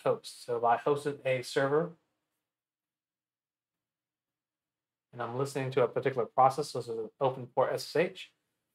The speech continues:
If you wanted to block stuff coming inbound to my local process, you would utilize the input chain. If you didn't, if you wanted to make decisions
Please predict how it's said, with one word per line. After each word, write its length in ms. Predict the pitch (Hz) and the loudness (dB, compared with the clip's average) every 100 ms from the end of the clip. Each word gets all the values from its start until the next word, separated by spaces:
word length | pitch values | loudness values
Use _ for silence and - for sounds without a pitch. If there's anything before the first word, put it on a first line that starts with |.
| _ _ _ _ - | _ _ _ _ -8
If 80 | |
you 60 | 127 | 0
wanted 160 | 160 147 | 2 2
to 60 | |
block 320 | 135 151 151 | 8 10 10
stuff 200 | - 160 | 8 0
coming 220 | - 151 139 | 2 0 0
inbound 400 | 175 165 131 123 | -2 2 4 2
to 40 | 120 | 0
my 140 | 117 | -2
local 340 | 113 135 135 | 2 2 2
process, 920 | 127 - 170 160 - - - - - _ _ _ _ _ _ _ _ _ 120 | -4 6 6 6 -2 -12 -14 -14 -14 _ _ _ _ _ _ _ _ _ -10
you 100 | 127 | -4
would 120 | 123 | -4
utilize 760 | 127 143 131 123 120 117 - _ _ _ - | 0 4 10 10 10 6 -4 _ _ _ -14
the 180 | 127 135 - - | -12 -12 -14 -4
input 480 | 170 170 127 - _ | -4 2 2 2 _
chain. 200 | - 120 104 _ _ _ _ _ _ _ _ _ _ _ _ _ _ _ _ _ _ _ _ _ _ _ _ _ _ - | -8 -8 -8 _ _ _ _ _ _ _ _ _ _ _ _ _ _ _ _ _ _ _ _ _ _ _ _ _ _ -4
If 200 | 185 185 _ - | -4 -4 _ -8
you 140 | 151 | -2
didn't, 280 | 160 143 143 - | 2 0 0 -4
if 320 | 147 143 131 | -2 -2 0
you 80 | 170 | 0
wanted 100 | 151 | 2
to 60 | 143 | 2
make 180 | 135 | 0
decisions 880 | 131 - 208 156 120 110 110 - - | -4 4 6 6 -2 -8 -14 -16 -18